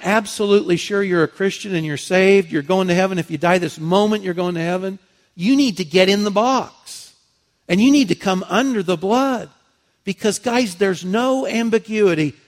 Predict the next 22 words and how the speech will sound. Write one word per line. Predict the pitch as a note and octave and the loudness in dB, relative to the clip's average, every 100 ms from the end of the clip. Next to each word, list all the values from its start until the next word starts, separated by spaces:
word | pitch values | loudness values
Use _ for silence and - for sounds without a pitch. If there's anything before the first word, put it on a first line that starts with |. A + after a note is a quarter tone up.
| _ _ - | _ _ -8
Jesus | G#3 B3+ B3+ A3 | -2 0 0 -6
is | G#3+ D#3+ | -6 -2
the | E3+ | 0
only | G#3 A#3+ | 2 2
one | A3+ G#3 | 0 0
who's | F#3+ F3 | -2 0
walked | F3+ F#3 G#3 | 0 0 -2
on | F#3+ | -2
this | F3+ F3 | -4 -2
earth | D#3+ D#3 | -2 -2
that | E3+ | -4
didn't | C#3 D#3+ E3 | -2 -4 -6
sin. | - D#3+ B2 G#2+ _ _ | -8 -6 -6 -8 _ _
He's | G#3 F#3 | -6 -4
the | F3 F#3 | 0 2
only | A#3 C4 | 2 2
one | B3 A#3 | 2 0
who's | G#3 | -2
kept | - G3 - | -2 -2 -2
the | F#3 | -10
ten | - F#3+ F3+ | -6 -4 -2
words. | E3+ B2+ G#2+ - | -2 -2 -6 -12